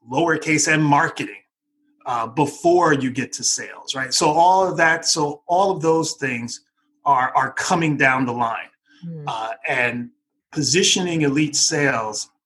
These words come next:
Speaker 1: as a place to help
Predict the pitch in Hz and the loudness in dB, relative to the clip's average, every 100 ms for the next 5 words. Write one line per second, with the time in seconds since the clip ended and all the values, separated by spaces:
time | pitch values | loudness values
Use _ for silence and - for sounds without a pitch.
0 | _ - 135 127 123 120 120 - _ _ | _ -2 0 2 2 0 -4 -10 _ _
1 | _ _ _ _ _ _ _ _ _ _ | _ _ _ _ _ _ _ _ _ _
2 | _ _ _ - 123 - - - 170 170 | _ _ _ -4 -4 -4 -10 -2 0 2
3 | - - 143 - - 151 143 147 | 0 0 -2 -2 -4 2 2 0